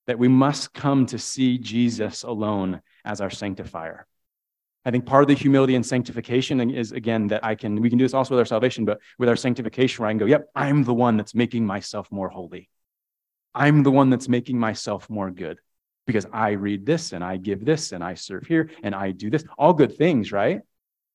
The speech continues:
But if I begin to say that those are the things that I am putting on or the things that I am doing to sanctify myself, then Christ is not my sanctifier. I am my sanctifier.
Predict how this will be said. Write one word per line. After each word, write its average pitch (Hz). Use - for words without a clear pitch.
But 139
if 123
I 143
begin 156
to 139
say 147
that 123
those 156
are 135
the 135
things 131
that 113
I 131
am 135
putting 127
on 117
or 107
the 110
things 131
that 127
I 135
am 120
doing 113
to 131
sanctify 139
myself, 110
then 104
Christ 165
is 101
not 101
my 87
sanctifier. 87
I 117
am 98
my 78
sanctifier. -